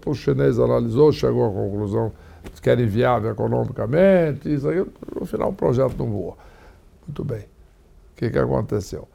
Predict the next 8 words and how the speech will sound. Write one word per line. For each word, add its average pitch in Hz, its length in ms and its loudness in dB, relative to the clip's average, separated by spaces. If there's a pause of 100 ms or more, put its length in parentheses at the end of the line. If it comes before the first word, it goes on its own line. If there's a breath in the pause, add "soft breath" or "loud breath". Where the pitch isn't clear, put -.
(380 soft breath)
Uma 185 100 0
empresa 120 460 0
como 120 340 2
essa, 147 460 4 (480)
muitas 160 320 0
vezes 160 200 -2
continua 160 520 -6
existindo. 139 600 -8